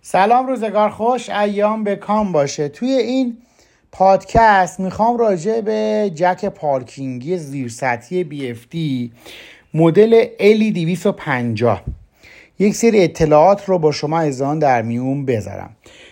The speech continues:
جک‌های پارکینگی زیرسطحی کلاً جک‌هاییه که برای اماکنی استفاده می‌شه که یک، می‌خوان، اه، خیلی محیط شیک باشه و روی در، در حقیقت در یه در خیلی خاصه،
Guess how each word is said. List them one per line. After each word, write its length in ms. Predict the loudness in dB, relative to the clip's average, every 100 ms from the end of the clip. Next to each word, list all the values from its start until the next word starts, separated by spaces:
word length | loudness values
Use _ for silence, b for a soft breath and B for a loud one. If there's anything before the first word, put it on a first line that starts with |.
| B
جک‌های 380 | 2 4 4 4
پارکینگی 560 | 4 2 2 -2 0
زیرسطحی 680 | 0 -2 -4 -4 -6 -6 -8
کلاً 380 | -6 -2 0 -2
جک‌هاییه 560 | -4 -8 -6 -6 -4 -6
که 320 | -4 -8 -8 _ _ -10
برای 280 | -6 -4 -6
اماکنی 540 | -8 -10 -12 -10 -8
استفاده 420 | -8 -6 -4 -2
می‌شه 240 | -4 -6 -8
که 120 | -6
یک، 440 | 0 2 2 0 _ b b b b
می‌خوان، 520 | -6 -4 0 0 -2 -10 b b -10
اه، 280 | -2 0 0
خیلی 640 | -2 0 2 2 0 -6 -16 -14 -14 -10
محیط 360 | -4 2 2 2
شیک 360 | 0 0 2
باشه 280 | 2 2 2
و 60 | 0
روی 320 | 2 4 2
در، 500 | 4 4 6 4 -2 -10
در 80 | -4
حقیقت 340 | -2 0 0
در 260 | 0 0 0
یه 140 | 0
در 200 | 0 -2
خیلی 240 | -4 -8 -8
خاصه، 640 | -6 -6 -4 0 0